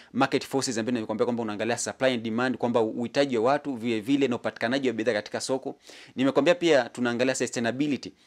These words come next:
Unaweza kuangalia ubora wa bidhaa ukoje, lakini pia unaweza kuangalia competition, unaweza kuangalia washindani wao katika soko.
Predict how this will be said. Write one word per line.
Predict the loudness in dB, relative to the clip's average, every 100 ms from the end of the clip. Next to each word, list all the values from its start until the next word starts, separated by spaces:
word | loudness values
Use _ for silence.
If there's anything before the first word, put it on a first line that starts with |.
| -20 -18 -4
Unaweza | -2 0
kuangalia | 0 2
ubora | 2 4 4
wa | 4
bidhaa | 0 0
ukoje, | 0 2 0 0 -6 _ -20 -10
lakini | -4 0 2
pia | 2 2
unaweza | 2 2
kuangalia | -2 0 0
competition, | 0 -4 -6 -4 -2 -2
unaweza | -4 -4
kuangalia | -4 0 2
washindani | 2 0 -2 0
wao |
katika | -2 -4 -6
soko. | -2 -2 -4